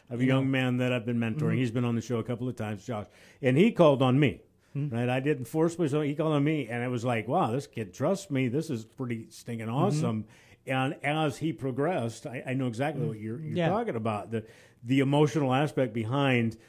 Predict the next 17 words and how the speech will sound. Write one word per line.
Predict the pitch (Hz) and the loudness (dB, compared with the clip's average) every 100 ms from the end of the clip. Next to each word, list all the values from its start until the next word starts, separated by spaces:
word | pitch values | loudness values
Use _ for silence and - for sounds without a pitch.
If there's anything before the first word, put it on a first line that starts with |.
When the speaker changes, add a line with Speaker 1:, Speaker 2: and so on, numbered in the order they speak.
| _ | _
Speaker 1:
when | - 123 127 127 | -2 2 2 2
they | 127 135 | 2 0
actually, | 120 131 131 - 135 123 120 117 113 - _ | 0 0 0 -2 -6 -2 0 0 -2 -20 _
like, | - 120 - _ _ - | -6 -6 -8 _ _ -10
they're | 120 | -8
graduating, | 110 123 131 117 127 120 117 | -6 -2 -2 0 0 2 0
they're | 113 | 0
moving | 127 123 123 | 0 0 0
on, | 120 117 117 117 | 0 0 0 0
they're, | 113 117 123 | 0 -2 -4
they're | 123 | -8
getting | 113 131 127 | -4 -2 -2
to | 123 | -4
that | 127 117 | -6 -8
next | 123 - | -12 -10
level, | 127 120 117 113 110 | -8 -6 -4 -4 -4
they're, | 104 101 | -6 -8